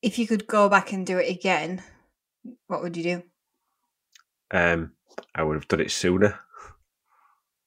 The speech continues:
Speaker 2: Um, I would have taken that risk and done it sooner. Um, but I also,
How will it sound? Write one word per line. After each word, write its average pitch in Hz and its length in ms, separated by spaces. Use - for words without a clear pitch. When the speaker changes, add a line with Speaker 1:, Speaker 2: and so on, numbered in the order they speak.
Speaker 2:
Um, 80 460
I 82 60
would 82 100
have 82 120
taken 87 340
that - 140
risk - 260
and 87 100
done 85 140
it - 100
sooner. 87 380
Um, 82 440
but 87 300
I 101 100
also, 104 460